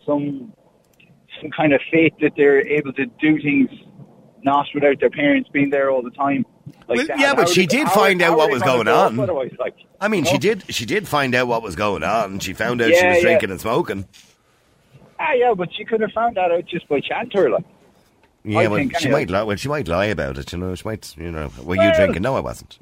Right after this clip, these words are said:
Speaker 2: Yeah.
Speaker 1: Yeah, yeah, yeah. I get you. I get you. But still, like, I don't know, kids have to have some kind of, 'cause they're growing up. If, if it was, like, an eight or nine-year-old, it'd be different. But when they're a teenager, they're on the way to being an adult, and they have to kind of learn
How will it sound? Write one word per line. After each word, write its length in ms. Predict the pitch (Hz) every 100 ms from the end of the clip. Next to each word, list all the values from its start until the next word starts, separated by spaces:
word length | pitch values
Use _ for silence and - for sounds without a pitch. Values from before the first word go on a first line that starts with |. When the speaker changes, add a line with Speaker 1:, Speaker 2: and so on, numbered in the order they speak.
| -
Speaker 2:
Yeah. 80 | 95
Speaker 1:
Yeah, 400 | 190 202 202 196
yeah, 320 | 170 170 165
yeah. 160 | 160 135 _ -
I 120 | 151
get 240 | 147 165 -
you. 120 | 135 -
I 60 | 135
get 200 | 165 160
you. 60 | -
But 120 | 240
still, 380 | - 294 277 233 _ _ _ - _ _ _ _
like, 140 | 185 185
I 160 | 220
don't 100 | 202
know, 100 | 175
kids 280 | - 226 240
have 220 | 214 208
to 100 | 190
have 160 | 185 180 -
some 240 | 180 175
kind 300 | - 175 165
of, 180 | 156 135 - - _ _ _ _ - - _ _ -
'cause 140 | 165 160
they're 100 | 180
growing 300 | 196 233 214
up. 140 | 175 143
If, 120 | 143
if 160 | 131 156
it 40 |
was, 140 | 165 165
like, 180 | 175 151
an 140 | 135 -
eight 220 | 151 165
or 60 | 147
nine-year-old, 400 | 156 151 143 131
it'd 100 | 123
be 80 | 127
different. 340 | 156 - 107
But 100 | 127
when 160 | 139 147
they're 100 | 156
a 60 |
teenager, 520 | - 196 190 190 165 165
they're 220 | 156 147 -
on 160 | 151
the 80 | 151
way 280 | 147 160 165
to 120 | -
being 220 | - 165
an 100 | 143
adult, 280 | 147 147 113 -
and 160 | 123
they 60 | 127
have 200 | 143 -
to 280 | 147 135 123 _
kind 140 | 143 131
of 100 | 131
learn 380 | 151 151 143